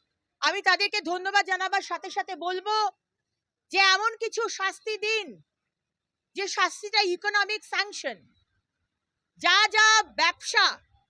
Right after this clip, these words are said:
বা যা যা সাপ্লাই আমেরিকা থেকে, গ্রেট ব্রিটেন থেকে বা even ভারতবর্ষ থেকে যায় বাংলাদেশে, সেটা ইমিডিয়েটলি বন্ধ করে দেওয়া হোক। আমি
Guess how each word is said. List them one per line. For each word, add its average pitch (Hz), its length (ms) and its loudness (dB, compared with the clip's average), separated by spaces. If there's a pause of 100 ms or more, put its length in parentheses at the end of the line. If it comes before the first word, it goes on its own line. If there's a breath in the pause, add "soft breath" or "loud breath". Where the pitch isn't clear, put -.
বা 302 120 2
যা 320 180 0 (120)
যা 415 100 2 (140)
সাপ্লাই 392 440 2 (1400)
আমেরিকা 427 560 2
থেকে, 403 300 -6 (160)
গ্রেট 359 260 2
ব্রিটেন 403 340 0
থেকে 403 320 -8
বা 381 60 2 (100)
even 415 180 -4 (120)
ভারতবর্ষ 415 460 -2 (140)
থেকে 392 180 -10
যায় 349 360 2 (300)
বাংলাদেশে, 349 580 -4 (580)
সেটা 370 180 2 (140)
ইমিডিয়েটলি 392 460 -6 (140)
বন্ধ 339 200 -4 (140)
করে 339 200 -4
দেওয়া 330 260 -2
হোক। 311 180 -2 (1600)
আমি 359 320 0